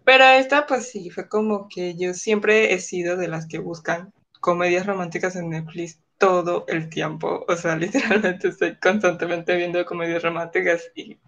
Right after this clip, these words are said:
soy de quienes se la ven completamente. Nada más es que me pongas un conflicto amoroso en la pantalla, algo gracioso, y ahí estoy <laughs> para vérmelo.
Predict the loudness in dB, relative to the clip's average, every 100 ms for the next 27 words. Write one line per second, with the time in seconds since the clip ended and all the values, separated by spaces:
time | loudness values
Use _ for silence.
0 | _ -2 0 0 -4 -8 -8 -12 -8 -2
1 | -2 2 2 2 -4 -6 -4 -4 -4 -4
2 | -4 -8 -14 -20 -20 _ _ -6 2 6
3 | 8 6 4 2 2 2 2 0 2 0
4 | 0 0 2 4 4 4 2 2 2 2
5 | 2 2 2 0 0 -4 0 0 2 0
6 | -4 -4 -4 -4 -6 -8 -10 -4 -4 -4
7 | -6 -6 -8 -8 -2 4 4 6 6 6
8 | 6 6 6 0 -4 2 4 4 4 2
9 | 0 -2 -2 -6